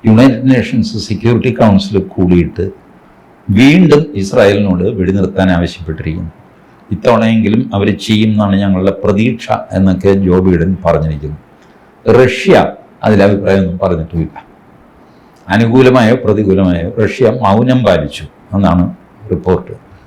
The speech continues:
എന്താ റഷ്യ മൗനം പാലിക്കാൻ കാര്യം? വീറ്റോയും ചെയ്തില്ല, ഒന്നും ചെയ്തില്ല, മിണ്ടാതിരുന്നു. അത് ഇസ്രായേലിനൊരു സി-, സിഗ്നലാണ്. നീ എന്ത് നിനക്ക് ഇഷ്ടം പോലെ നീ ചെയ്തോ, കാരണം എനിക്കിഷ്ടം പോലെ ഞാൻ ഉക്രൈനിൽ ചെയ്യുന്നുണ്ട്.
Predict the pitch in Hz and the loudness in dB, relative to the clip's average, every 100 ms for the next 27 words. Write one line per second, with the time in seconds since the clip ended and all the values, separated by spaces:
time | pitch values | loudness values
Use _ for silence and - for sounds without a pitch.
0 | - 131 127 113 - 113 104 95 104 95 | -10 -2 2 2 0 -4 -2 0 0 0
1 | 92 85 92 80 76 - - - - 127 | 0 0 -4 -4 -8 -12 -20 -20 -4 2
2 | 165 165 160 110 98 82 85 78 78 - | 2 6 4 6 2 -2 -6 -8 -16 -18
3 | - _ _ _ _ _ _ _ _ - | -20 _ _ _ _ _ _ _ _ 2
4 | 233 233 127 98 67 - - - 113 117 | 6 6 6 2 0 -6 -14 -4 2 4
5 | 101 98 - - - - _ _ _ _ | 2 0 -6 -14 -18 -20 _ _ _ _
6 | - _ _ - 170 165 202 208 - - | -20 _ _ 0 4 6 4 2 -8 0
7 | 139 156 170 160 170 151 151 - 139 110 | 2 4 4 4 2 -2 -4 -4 -6 -4
8 | 123 123 123 123 104 82 - - _ _ | -2 0 2 4 2 0 -6 -20 _ _
9 | _ - 90 127 110 113 143 101 101 - | _ -2 2 4 4 4 2 4 2 0
10 | 120 - 101 104 113 98 98 - 92 78 | -2 0 2 4 4 4 2 0 0 0
11 | 80 - - - - 120 135 156 196 - | -4 -10 -18 -14 0 2 4 2 0 -6
12 | - _ _ 110 131 170 - 165 - 151 | -14 _ _ 2 4 4 4 2 4 2
13 | 131 135 135 117 147 - 113 113 101 104 | 2 2 2 4 2 2 2 2 2 -2
14 | - 87 82 85 | 0 -2 -2 -6